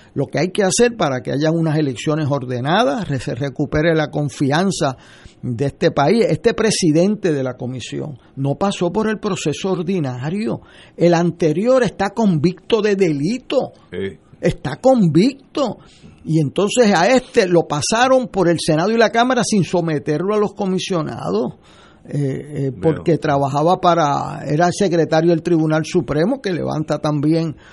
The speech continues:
Speaker 1: unas preocupaciones, y hace resultado un desastre. Pero un desastre, ¿creen que para el Partido Popular? No, hombre, no, si la mayoría de los que se quedaron pillados el, el día nueve de agosto, la mayoría numérica fue del P N P. Eh, de hecho, hay un dato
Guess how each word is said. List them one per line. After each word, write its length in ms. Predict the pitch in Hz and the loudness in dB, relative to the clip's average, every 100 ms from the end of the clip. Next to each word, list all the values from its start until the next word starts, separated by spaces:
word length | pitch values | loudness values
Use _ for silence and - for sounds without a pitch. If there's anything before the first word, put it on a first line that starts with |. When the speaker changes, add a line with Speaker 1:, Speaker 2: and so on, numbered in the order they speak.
| - - | -20 -8
Speaker 1:
unas 220 | 135 147 | -4 -4
preocupaciones, 1000 | - 135 139 123 123 - 170 254 220 110 - - _ | -4 -4 -4 -6 -8 -4 -2 -2 -2 -6 -12 -20 _
y 140 | 139 135 | -4 -4
hace 260 | 104 170 | -2 -4
resultado 540 | 156 165 196 165 214 254 | -2 -2 -2 -4 -2 -2
un 120 | 269 | 0
desastre. 640 | 240 233 247 226 - 220 185 _ _ _ _ - | 0 2 2 0 -4 -6 -8 _ _ _ _ -4
Pero 160 | 156 | 0
un 120 | 147 185 | 0 0
desastre, 640 | 233 247 247 220 202 - | 0 -2 -2 -4 -4 -6
¿creen 180 | - 202 | -4 -2
que 120 | 233 | -2
para 160 | 226 220 | -2 -2
el 60 | |
Partido 280 | 220 170 180 | -2 -2 0
Popular? 540 | 190 170 151 147 247 254 | 0 0 -2 0 -2 -4
No, 260 | 139 135 | -6 -8
hombre, 260 | 151 185 226 | -6 -2 0
no, 100 | 196 | 0
si 100 | 226 | 0
la 120 | 254 | 0
mayoría 500 | 180 175 170 156 170 | 0 0 0 0 2
de 80 | 202 | 0
los 140 | 202 - | 0 -2
que 80 | 214 | -2
se 160 | 208 | -2
quedaron 440 | 202 180 185 214 - | 0 2 2 0 0
pillados 540 | 180 156 185 190 151 - - - - | 2 4 4 4 2 -2 -20 -16 -4
el, 280 | 147 143 | -2 0
el 180 | 151 156 | 2 4
día 180 | 147 180 | 6 6
nueve 260 | 180 180 190 | 6 6 6
de 80 | 185 | 6
agosto, 440 | 170 202 180 170 | 6 4 2 2
la 120 | 147 | 2
mayoría 480 | 143 139 139 139 208 | 2 0 0 0 2
numérica 600 | 247 240 269 254 220 139 127 - - _ | 2 2 4 2 0 -4 -4 -16 -20 _
fue 240 | - 165 | -2 2
del 160 | 185 185 | 4 4
P 120 | 180 | 2
N 140 | 185 160 | 2 0
P. 280 | - - - _ _ _ _ _ _ | -2 -6 -10 _ _ _ _ _ _
Eh, 380 | - 143 131 143 | -12 -8 -8 -8
de 180 | 147 151 | -2 2
hecho, 240 | 220 - 208 | 2 2 0
hay 120 | 202 | 0
un 140 | 190 | -2
dato 320 | 170 180 180 | -2 -2 -2